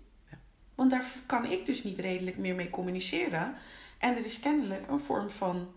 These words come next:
Speaker 2: ja, er is gewoon geen respect.
Speaker 1: Daar
Speaker 2: Om
Speaker 1: zit
Speaker 2: wat
Speaker 1: hij.
Speaker 2: voor reden dan ook.
Speaker 1: Ja.
Speaker 2: En dan houdt het op.
Speaker 1: Ja.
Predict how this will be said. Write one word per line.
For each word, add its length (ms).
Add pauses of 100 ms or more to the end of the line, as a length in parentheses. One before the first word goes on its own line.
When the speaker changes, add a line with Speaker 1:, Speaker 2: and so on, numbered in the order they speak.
Speaker 2:
ja, 300 (640)
er 120
is 120
gewoon 180
geen 120
respect. 480 (1700)
Speaker 1:
Daar 120
Speaker 2:
Om 60
Speaker 1:
zit 100
Speaker 2:
wat 140
Speaker 1:
hij. 80
Speaker 2:
voor 120
reden 300
dan 240
ook. 260 (140)
Speaker 1:
Ja. 200 (680)
Speaker 2:
En 120
dan 160
houdt 320
het 140
op. 340 (720)
Speaker 1:
Ja. 120